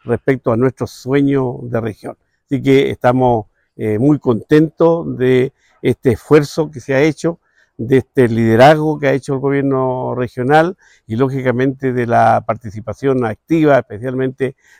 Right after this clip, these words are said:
los últimos cuatro meses del propio Consejo Regional. Esta es una tarea de todo y por consiguiente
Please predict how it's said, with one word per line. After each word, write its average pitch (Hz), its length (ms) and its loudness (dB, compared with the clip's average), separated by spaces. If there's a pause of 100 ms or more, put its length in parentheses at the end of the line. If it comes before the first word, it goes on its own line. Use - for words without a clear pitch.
los 110 160 -2
últimos 131 500 -2
cuatro 127 320 0
meses 131 360 0
del 110 140 -4
propio 127 320 -4
Consejo 120 800 -6
Regional. 110 460 -6 (400)
Esta 131 160 -4
es 117 100 -6
una 123 220 0
tarea 120 580 0
de 123 140 -12
todo 180 480 2
y 135 60 -8
por 117 140 -10
consiguiente 123 840 -4